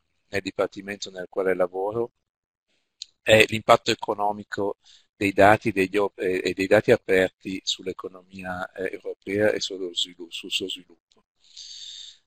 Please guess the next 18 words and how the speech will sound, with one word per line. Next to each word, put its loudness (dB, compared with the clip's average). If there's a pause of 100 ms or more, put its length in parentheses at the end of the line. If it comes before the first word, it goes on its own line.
Eh, -10
quindi -10
il -6
nostro 4
angolo 8
è 10
essenzialmente 0
un -8
angolo, 4
eh, 0
legato 2
al -4
fatto 2
che -4
il 0
riutilizzo -2
di -10
dati, 6